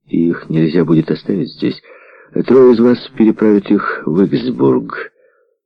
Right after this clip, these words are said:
Мои дальнейшие распоряжения узнаете там, э, на месте, от шерифа Брума. Прекрасно, что нас так понимают стражи правопорядка», —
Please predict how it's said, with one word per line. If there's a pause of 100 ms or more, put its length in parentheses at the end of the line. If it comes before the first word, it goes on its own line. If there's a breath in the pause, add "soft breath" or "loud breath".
(420)
Мои
дальнейшие
распоряжения
узнаете
там, (400 loud breath)
э,
на
месте,
от
шерифа
Брума. (260 soft breath)
Прекрасно, (380 loud breath)
что
нас
так (180)
понимают
стражи
правопорядка», —